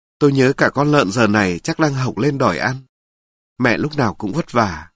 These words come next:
Tôi thương mẹ và yêu mẹ vô cùng. Còn mẹ lại thương chúng tôi.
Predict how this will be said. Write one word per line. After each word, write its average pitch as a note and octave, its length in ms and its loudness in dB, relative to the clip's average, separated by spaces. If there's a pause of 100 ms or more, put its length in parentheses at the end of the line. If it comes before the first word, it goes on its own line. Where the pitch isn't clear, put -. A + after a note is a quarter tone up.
(720)
Tôi D3 120 2
thương C3+ 280 -6
mẹ A#2 240 -2
và G2+ 100 -2
yêu B2+ 200 -2
mẹ C3 240 -4
vô C3 260 -4
cùng. F2+ 280 -2 (800)
Còn A2+ 200 0
mẹ G#2 160 0
lại F2+ 160 -4
thương D3 220 -6
chúng B2+ 200 -4
tôi. C#3+ 380 -4